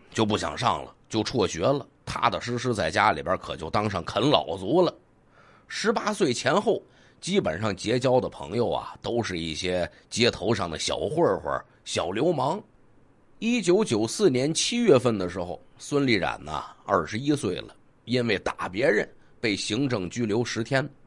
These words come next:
一九九四年九月份，也就是上一个事儿刚犯了不到俩月的功夫，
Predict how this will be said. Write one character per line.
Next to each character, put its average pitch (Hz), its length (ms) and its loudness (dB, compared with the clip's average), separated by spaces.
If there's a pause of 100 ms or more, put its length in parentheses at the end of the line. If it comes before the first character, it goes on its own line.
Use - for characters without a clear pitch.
(440)
一 254 260 2
九 185 220 6
九 110 240 0
四 180 200 2
年 147 280 2
九 107 360 0
月 208 200 8
份， 139 200 2 (260)
也 90 220 2
就 147 280 4
是 131 160 0
上 139 280 2
一 123 140 2
个 123 140 6
事 127 100 0
儿 110 100 4 (320)
刚 170 240 4
犯 156 240 4
了 101 140 0
不 120 140 -2
到 135 160 6
俩 80 260 0
月 143 160 4
的 95 100 -4
功 151 220 0
夫， 120 100 -10